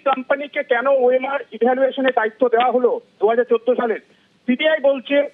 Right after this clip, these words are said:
দু হাজার চোদ্দ সালের বাইশ লক্ষ ওএমআর দায়িত্ব দেওয়া হয়েছিল এই বাসুদেব কোম্পানিকে,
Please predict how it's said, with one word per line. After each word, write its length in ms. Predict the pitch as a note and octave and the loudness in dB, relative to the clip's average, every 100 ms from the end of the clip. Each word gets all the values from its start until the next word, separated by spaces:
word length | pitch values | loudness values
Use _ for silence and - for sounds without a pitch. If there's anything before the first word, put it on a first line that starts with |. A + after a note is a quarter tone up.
| - | -4
দু 60 | B3+ | -2
হাজার 200 | B3+ D4 - | -2 -4 -4
চোদ্দ 160 | A#3+ C4 | -4 -2
সালের 200 | C4+ C4 B3 | 2 2 2
বাইশ 200 | A3 A#3+ C4 | -2 -2 -2
লক্ষ 140 | B3+ C4 | 2 2
ওএমআর 440 | A3 B3 C4 C4 | 2 2 0 -4
দায়িত্ব 1120 | - _ _ _ _ _ _ _ _ _ - B3+ | -8 _ _ _ _ _ _ _ _ _ -2 0
দেওয়া 140 | B3+ C4 | 2 0
হয়েছিল 240 | B3 C4+ A#3+ | -2 0 0
এই 60 | A3 | 0
বাসুদেব 280 | - G3+ B3+ A#3 | -2 -2 0 0
কোম্পানিকে, 400 | A3+ B3 B3 B3 | 0 0 0 -2